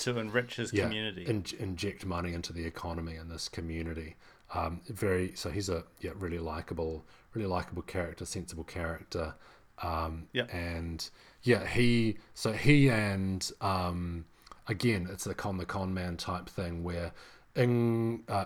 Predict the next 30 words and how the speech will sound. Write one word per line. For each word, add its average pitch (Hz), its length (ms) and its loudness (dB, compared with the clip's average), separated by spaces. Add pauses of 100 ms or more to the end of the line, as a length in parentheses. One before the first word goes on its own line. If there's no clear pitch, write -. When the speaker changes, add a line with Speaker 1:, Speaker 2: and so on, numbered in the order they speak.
Speaker 2:
Irving 107 460 8 (280)
gets - 220 0
closer - 400 -2
and 87 120 -6
closer 92 340 -4
to - 80 -8
Carmine, 90 800 0
'cause - 320 -10 (180)
C-, - 120 -10 (340)
C-, - 160 -8 (160)
Irving 104 320 6
is 87 80 -2
the 92 100 -4
one 87 140 -2
that - 160 -8
Carmine 82 460 -2
trusts. - 720 -2 (840)
Um, 90 240 -2 (320)
and 110 200 2
Irving 104 260 10
finds 92 300 -4
himself, 90 420 -6 (140)
uh, 110 60 -8 (440)
becoming 92 380 -2
a 85 40 -2
genuine, 85 640 -2 (140)
genuinely 90 480 2
friendly 87 420 -2
with 82 200 -10
Carmine. 87 580 -8